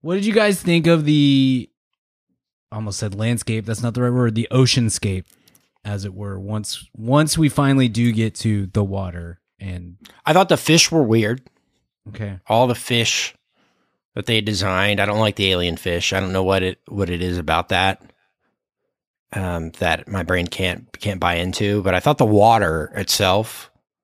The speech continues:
Speaker 2: was, uh, really well done. I mean, like, the splashing
Speaker 1: Yeah.
Speaker 2: and I guess the, uh, creatures swimming
Speaker 1: Mm-hmm.
Speaker 2: through the water,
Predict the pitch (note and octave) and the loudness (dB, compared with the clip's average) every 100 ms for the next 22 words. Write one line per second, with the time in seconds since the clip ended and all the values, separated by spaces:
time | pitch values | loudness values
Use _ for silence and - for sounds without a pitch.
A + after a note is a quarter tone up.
0 | _ _ _ _ _ _ G2 F#2 E2+ D#2+ | _ _ _ _ _ _ -2 0 0 -4
1 | F#2 F2+ E2 E2 - _ G2+ G2 F#2+ F#2+ | -4 -2 -2 -4 -8 _ -4 0 0 2
2 | G#2 G2+ - _ _ _ _ _ _ _ | 0 -2 -8 _ _ _ _ _ _ _
3 | _ _ F2+ F2+ F2+ E2+ E2 - - E2+ | _ _ -6 -4 -4 -4 -2 -4 0 0
4 | F2+ D3 F#2+ F2+ F2+ E2+ D#2 - _ _ | 0 0 0 0 -2 -4 -6 -12 _ _
5 | _ _ _ _ _ D#2+ F2 - E2 E2 | _ _ _ _ _ -8 -6 -6 -6 -6
6 | D#2+ D#2+ - F2+ - F2+ F2 - - - | -6 -6 -6 -4 -4 -6 -6 -4 -6 -10
7 | _ _ _ _ _ _ - E2+ F#2 F#2 | _ _ _ _ _ _ -6 -4 -2 -2
8 | A2 F2 G2+ G2 G2 G2 G2 F#2+ F2+ | -2 -2 -2 0 2 2 2 0 -2